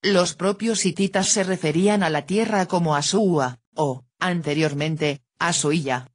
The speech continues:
que realmente solo designaba el área alrededor del delta del río Caistro,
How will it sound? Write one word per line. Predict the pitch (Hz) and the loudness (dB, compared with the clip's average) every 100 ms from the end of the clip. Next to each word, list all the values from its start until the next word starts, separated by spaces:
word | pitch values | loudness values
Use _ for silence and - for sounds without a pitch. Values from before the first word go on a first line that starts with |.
| _ | _
que | 208 185 | -2 0
realmente | 165 170 147 151 180 180 | 0 0 0 0 -2 0
solo | 160 190 208 208 | -2 0 2 2
designaba | 175 165 156 147 180 202 | 0 -2 -4 -2 0 0
el | 180 160 | 0 0
área | 180 190 165 | 0 0 0
alrededor | 151 151 160 151 151 175 | 0 -2 -2 -2 0 0
del | 170 160 | 0 -2
delta | 160 190 175 | -2 -2 -2
del | 147 143 139 | 0 0 0
río | 190 220 214 | 0 2 0
Caistro, | 202 139 139 - 139 135 | 0 -4 -4 -6 -6 -6